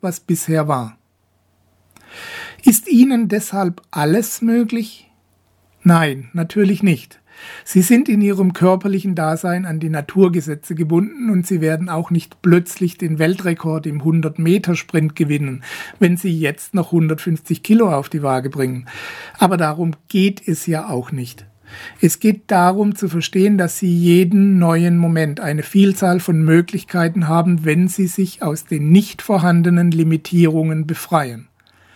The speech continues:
Wenn Sie das in seiner ganzen Bedeutung verstanden haben, ist Ihnen zwar nicht alles möglich, aber viel mehr, als Sie sich jetzt vielleicht vorstellen können. Sie sind ein freier Mensch.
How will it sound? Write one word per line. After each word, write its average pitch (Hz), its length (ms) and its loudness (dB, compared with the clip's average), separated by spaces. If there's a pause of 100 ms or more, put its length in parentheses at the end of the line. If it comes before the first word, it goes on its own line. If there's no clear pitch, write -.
(640)
Wenn 165 160 4
Sie 233 120 4
das 240 240 0
in 214 160 -2
seiner 180 340 -2
ganzen 220 600 -2
Bedeutung 180 640 0
verstanden 185 800 -2
haben, 123 420 -10 (160)
ist - 300 2
Ihnen 190 320 0
zwar 156 240 -2
nicht 139 320 -10
alles 202 320 2
möglich, 147 560 -6 (380)
aber 160 260 0
viel 202 320 -4
mehr, 180 380 -4
als 147 180 -6
Sie - 80 -8
sich - 300 -8
jetzt 147 400 -2
vielleicht 165 440 -2
vorstellen 139 600 -4
können. 123 300 -10 (2000)
Sie - 260 4
sind 247 440 -6
ein 190 160 -2
freier 175 580 0
Mensch. 170 480 -6